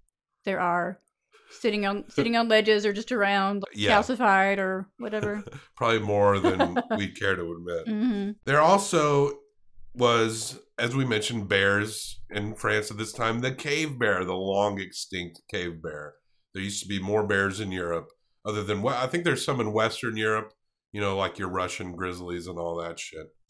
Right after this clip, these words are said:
Speaker 2: And we meet, um, Michel Philippe. He's a paleontologist.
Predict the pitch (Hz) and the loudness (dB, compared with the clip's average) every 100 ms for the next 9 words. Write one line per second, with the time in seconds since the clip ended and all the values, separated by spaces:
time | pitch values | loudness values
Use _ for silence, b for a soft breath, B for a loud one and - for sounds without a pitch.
0 | _ 120 135 147 147 135 131 135 - 117 | _ -2 0 0 0 0 0 -2 -2 0
1 | 113 110 113 113 - 151 135 139 135 - | 2 0 -2 -2 -2 0 2 0 -2 -4
2 | 107 110 139 - - - 101 95 - 101 | -2 0 -2 -4 -6 -4 -4 -8 -4 -2
3 | 101 98 98 98 101 110 117 - | -2 -4 -2 0 0 -4 -10 -10